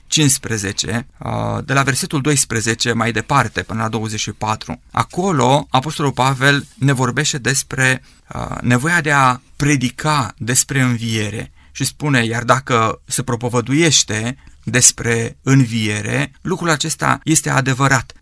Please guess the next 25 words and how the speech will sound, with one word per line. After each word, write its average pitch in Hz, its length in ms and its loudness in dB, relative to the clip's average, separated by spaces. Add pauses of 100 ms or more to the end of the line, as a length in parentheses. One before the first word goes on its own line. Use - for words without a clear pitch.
(200)
căci 151 120 0
se - 160 2
propovăduiește 135 720 -2
pe 131 140 -2
baza 143 400 2
învierii 127 800 -2
Domnului 135 400 2
Iisus 113 280 -2
Hristos.” - 480 -4 (140)
Căci 117 180 -4
dacă 113 440 -2 (380)
Domnul 156 380 4
Hristos 127 560 -2 (140)
n-ar 135 220 4
fi - 160 -6
înviat, 113 640 -6
nu 139 240 4
ar 123 100 6
fi 123 420 -2 (120)
o 117 100 0
garanție 107 920 0
a 117 160 4
învierii, 107 680 -4 (180)
pentru 139 300 0
că 135 340 0